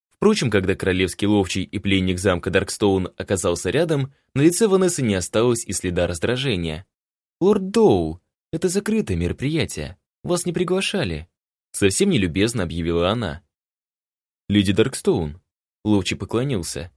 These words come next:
с удовольствием разнообразил бы свой досуг игрой в карты, но, увы, местный портал не даёт мне отправиться в столицу. Быть того не может. На месте Тревора Кристофер давно затащил бы Ванессу в дальнюю комнату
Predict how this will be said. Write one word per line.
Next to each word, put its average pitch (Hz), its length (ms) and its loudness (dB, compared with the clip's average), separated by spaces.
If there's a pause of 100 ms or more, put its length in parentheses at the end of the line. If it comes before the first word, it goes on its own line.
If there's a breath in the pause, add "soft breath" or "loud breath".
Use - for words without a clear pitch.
(180)
с - 60 -6
удовольствием 110 580 2
разнообразил 98 640 2
бы 90 100 -2
свой 90 200 -2
досуг 87 380 -2
игрой 90 240 0
в - 60 -16
карты, 92 500 -4 (300)
но, 110 200 6
увы, 123 220 2
местный 92 340 0
портал 127 560 0 (220)
не 107 100 2
даёт 117 320 4
мне 107 100 2
отправиться 87 460 0
в 80 60 -8
столицу. 98 680 -4 (260)
Быть 202 300 0
того 87 220 -2
не 98 120 0
может. 123 440 -6 (640)
На 101 140 4
месте 95 300 0
Тревора 151 520 0 (180)
Кристофер 165 480 -2
давно 113 320 2
затащил 101 420 -2
бы 98 120 2
Ванессу 90 420 0
в 87 40 -4
дальнюю 82 340 0
комнату 123 520 0